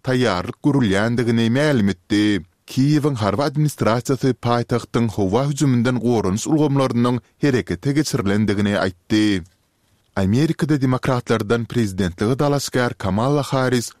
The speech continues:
özüniň witse-prezident hökmünde Minnesotanyň häkimi Tim Walz'y saýlandygyny ma'lum etdi.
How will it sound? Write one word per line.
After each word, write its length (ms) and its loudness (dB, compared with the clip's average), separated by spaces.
özüniň 560 0
witse-prezident 840 -2
hökmünde 720 0
Minnesotanyň 840 0
häkimi 640 0
Tim 240 0
Walz'y 500 0
saýlandygyny 840 0
ma'lum 400 2
etdi. 600 -2